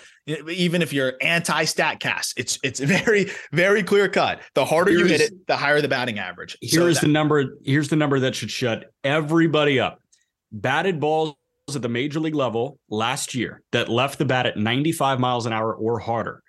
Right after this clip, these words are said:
Speaker 1: four eighty-eight batting average, nine fifty-four slug. That's a fourteen hundred O P S.
Speaker 2: That was
Speaker 1: Batted
Speaker 2: with
Speaker 1: balls at ninety-three plus, four fifty-seven with an O P S at thirteen thirty-two.
Speaker 2: Yeah.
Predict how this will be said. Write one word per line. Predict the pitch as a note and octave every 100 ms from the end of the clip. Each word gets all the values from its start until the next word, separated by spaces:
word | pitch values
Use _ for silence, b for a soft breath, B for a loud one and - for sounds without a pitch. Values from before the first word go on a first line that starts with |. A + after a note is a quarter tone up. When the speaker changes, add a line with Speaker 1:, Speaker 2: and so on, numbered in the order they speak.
| _ _ _ _ _
Speaker 1:
four | - D3+ D#3+ D3+
eighty-eight | C#3 C3 B2+ -
batting | A#2 A#2 A2+
average, | A2 A2 G2+ G2
nine | G#2 A2 A2
fifty-four | A#2 A2 A2 G#2+ G#2
slug. | F#2+ E2 - -
That's | A#2+ A#2
a |
fourteen | B2 - B2+ A#2 B2
hundred | G#2+ A2 G2+
O |
P | F#2+ F#2+
S. | C2 - - C3+
Speaker 2:
That | C#3+
was | D3
Speaker 1:
Batted | D3 F#3
Speaker 2:
with | D3+
Speaker 1:
balls | D#3+ D#3+
at | C#3+ -
ninety-three | B2+ B2+ D3 E3+ E3+ E3 - B2+ C#3 G3+
plus, | G3 F3+ G3+ B3 - - - _ _ - -
four | F3 F#3+
fifty-seven | F#3 F#3 F3+ C3 - C#3+ B2 A2+
with | A2
an | A2
O | A2
P | B2
S | A2+ -
at | A2
thirteen | - B2+ - - - B2 G#2+ G2+
thirty-two. | - A#2 G#2 F#2+ - - - _ _ _
Speaker 2:
Yeah. | B2 -